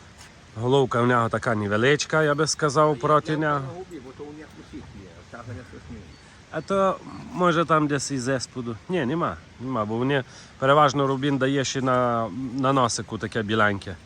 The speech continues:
Speaker 2: Ну,
Speaker 1: Так.
Speaker 2: Бернігов. Це не боїш. Ну, ні.
Speaker 1: Ні, нема.
Speaker 2: Ух, як оце так.
Speaker 1: Мгм.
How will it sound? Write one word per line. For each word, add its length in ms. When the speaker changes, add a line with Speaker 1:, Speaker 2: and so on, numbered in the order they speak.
Speaker 2:
Ну, 60
Speaker 1:
Так. 100
Speaker 2:
Бернігов. 340
Це 80
не 140
боїш. 400
Ну, 240
ні. 140
Speaker 1:
Ні, 60
нема. 280
Speaker 2:
Ух, 100
як 100
оце 240
так. 120
Speaker 1:
Мгм. 280